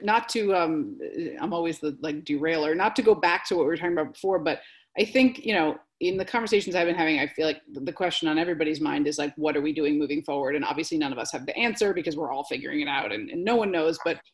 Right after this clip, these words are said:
it's, it's clearly the, like, main thing that we're all thinking about. And I think in talking to people, one thing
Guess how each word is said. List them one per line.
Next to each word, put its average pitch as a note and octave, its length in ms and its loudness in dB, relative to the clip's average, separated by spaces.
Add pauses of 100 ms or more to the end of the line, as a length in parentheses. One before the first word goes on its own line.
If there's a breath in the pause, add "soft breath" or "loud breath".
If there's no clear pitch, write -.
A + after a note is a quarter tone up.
(120)
it's, - 280 -12
it's G3+ 200 -2
clearly A3+ 360 6
the, F3+ 160 0
like, D#3+ 320 0
main E3 800 2 (180)
thing D3 300 2
that A2 140 -4
we're C3 160 -2
all C#3 240 -2
thinking E3+ 240 -2
about. F#2+ 320 -2
And F#3 100 -4
I G3 100 -2
think A#3+ 260 -2 (560)
in G3 100 -2
talking C4 320 4
to A3+ 60 0
people, F#3 440 -2
one B3+ 300 4
thing A3 400 0